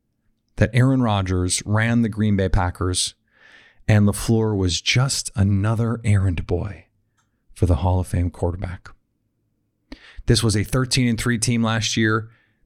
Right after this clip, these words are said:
that was going to regress. They were sure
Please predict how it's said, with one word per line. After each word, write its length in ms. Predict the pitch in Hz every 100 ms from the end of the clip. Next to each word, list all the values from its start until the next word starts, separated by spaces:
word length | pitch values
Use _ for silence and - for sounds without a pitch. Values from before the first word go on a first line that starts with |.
| _
that 180 | - 120
was 140 | 113 -
going 300 | 127 143 135
to 120 | 120
regress. 800 | 117 110 110 110 85 - - - _ _ 139
They 80 |
were 140 | 135 127
sure 720 | - - 208 160 104 101